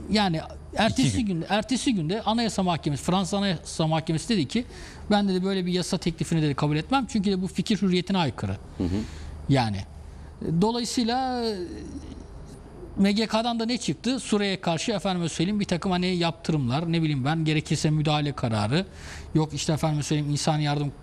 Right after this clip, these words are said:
Speaker 1: e, konvoylarına yol açma, güvenlik sağlama falan gibi bir takım şeyler çıkmış. Dolayısıyla şeyde kilit M G K'da açıldı. Tabii Türkiye'nin hayrına mı dersek? Değil.
Speaker 2: Değil.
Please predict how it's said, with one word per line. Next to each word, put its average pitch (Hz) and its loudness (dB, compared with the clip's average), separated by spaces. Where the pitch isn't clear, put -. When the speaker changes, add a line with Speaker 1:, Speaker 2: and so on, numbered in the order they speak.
Speaker 1:
e, 135 2
konvoylarına 135 0
yol 131 2
açma, 117 0
güvenlik 127 2
sağlama 123 2
falan 139 2
gibi 123 2
bir 156 4
takım 156 2
şeyler 151 0
çıkmış. - -4
Dolayısıyla 226 0
şeyde 208 2
kilit 226 0
M 196 2
G 190 0
K'da 196 0
açıldı. 175 -2
Tabii 180 2
Türkiye'nin 214 2
hayrına 208 2
mı 180 -2
dersek? 156 -4
Değil. 143 2
Speaker 2:
Değil. 82 -8